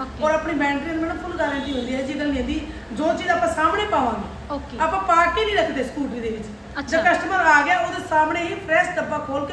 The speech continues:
Speaker 2: ਫਿਰ ਪਾਵਾਂਗੇ।
Speaker 1: ਓਕੇ,
Speaker 2: ਇਹ ਨਹੀਂ
Speaker 1: ਓਕੇ।
Speaker 2: ਪਾ ਹੀ ਪਾਈ ਆਪਾਂ ਚੀਜ਼ਾਂ ਜਾ ਵੀ ਲੈ ਜਾ, ਨਹੀਂ।
Speaker 1: ਓਕੇ, ਓਕੇ।
Speaker 2: ਬਿਲਕੁਲ ਸਾਹਮਣੇ ਪਾਵਾਂਗੇ, ਕਸਟਮਰ ਬੈਠਾ ਉਹ ਸਾਹਮਣੇ ਪਾ ਕੇ ਚੈੱਕ ਕਰਾ ਕੇ ਫਿਰ ਦੇਵਾਂਗੇ।
Speaker 1: ਤੇ ਮੈਡਮ, ਉਹਦੀ ਲੋਕੇਸ਼ਨ ਦੱਸ ਦਿਓ, ਆਪਣੀ ਤਲਵੰਡੀ ਸਾਬੋ ਦੇ
Speaker 2: ਤਲਵੰਡੀ
Speaker 1: ਸ਼ੋਰੂਮ ਦੀ।
Speaker 2: ਸਾਬੋ ਕਚਹਿਰੀ ਦੇ ਕੋਲ।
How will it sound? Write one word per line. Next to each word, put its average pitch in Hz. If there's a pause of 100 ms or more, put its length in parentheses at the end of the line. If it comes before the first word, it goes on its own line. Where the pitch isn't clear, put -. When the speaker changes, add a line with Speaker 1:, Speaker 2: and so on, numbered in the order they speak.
(140)
Speaker 2:
ਫਿਰ 370
ਪਾਵਾਂਗੇ। 220 (340)
Speaker 1:
ਓਕੇ, 349
Speaker 2:
ਇਹ 330
ਨਹੀਂ 381
Speaker 1:
ਓਕੇ। -
Speaker 2:
ਪਾ 339
ਹੀ 339
ਪਾਈ 339
ਆਪਾਂ 339
ਚੀਜ਼ਾਂ 320
ਜਾ 285
ਵੀ 294
ਲੈ 269
ਜਾ, 247
ਨਹੀਂ। 254
Speaker 1:
ਓਕੇ, -
ਓਕੇ। -
Speaker 2:
ਬਿਲਕੁਲ 311
ਸਾਹਮਣੇ 320
ਪਾਵਾਂਗੇ, 294 (100)
ਕਸਟਮਰ 330
ਬੈਠਾ 262
ਉਹ 330
ਸਾਹਮਣੇ 330 (100)
ਪਾ 277
ਕੇ 277 (100)
ਚੈੱਕ 302
ਕਰਾ 285
ਕੇ - (140)
ਫਿਰ 294
ਦੇਵਾਂਗੇ। 226 (300)
Speaker 1:
ਤੇ 415
ਮੈਡਮ, 392
ਉਹਦੀ 415
ਲੋਕੇਸ਼ਨ 392
ਦੱਸ 330
ਦਿਓ, 294
ਆਪਣੀ 294
ਤਲਵੰਡੀ 339
ਸਾਬੋ 311
ਦੇ 330
Speaker 2:
ਤਲਵੰਡੀ 339
Speaker 1:
ਸ਼ੋਰੂਮ 349
ਦੀ। 359
Speaker 2:
ਸਾਬੋ 339
ਕਚਹਿਰੀ 330
ਦੇ -
ਕੋਲ। 240